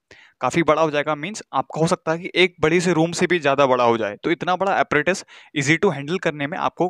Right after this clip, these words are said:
काफ़ी डिफिकल्टीज होगी। तो इसलिए इसी पोटेंशियोमीटर को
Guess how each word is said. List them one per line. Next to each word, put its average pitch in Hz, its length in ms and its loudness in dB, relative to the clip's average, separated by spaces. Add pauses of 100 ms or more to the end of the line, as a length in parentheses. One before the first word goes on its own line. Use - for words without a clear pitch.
काफ़ी 165 240 0
डिफिकल्टीज 180 520 -4
होगी। 113 240 0 (540)
तो - 120 0 (120)
इसलिए 208 500 -4 (300)
इसी 214 180 0
पोटेंशियोमीटर 196 640 0
को 196 260 2